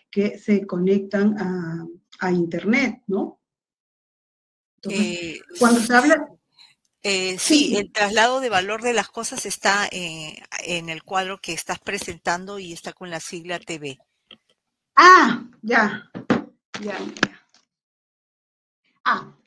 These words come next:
Speaker 1: cua-, traslado de val-, ah, de valor de las cosas, sí. Es el comprador de experiencias, comercio de todo. Sí, esto se refiere a que, eh, las personas ya no necesariamente están comprando solamente productos. O sea, el, el,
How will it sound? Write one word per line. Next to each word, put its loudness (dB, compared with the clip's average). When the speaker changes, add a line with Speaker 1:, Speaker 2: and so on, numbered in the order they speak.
Speaker 1:
cua-, -6
traslado -2
de 0
val-, -4
ah, -6
de -10
valor -6
de -6
las -10
cosas, -16
sí. -18
Es -10
el -6
comprador -2
de -4
experiencias, -4
comercio -6
de -6
todo. -12
Sí, -6
esto -6
se -6
refiere -2
a -8
que, -4
eh, -4
las -2
personas -10
ya -10
no -6
necesariamente -4
están 0
comprando -4
solamente -2
productos. -10
O -20
sea, -10
el, -4
el, -4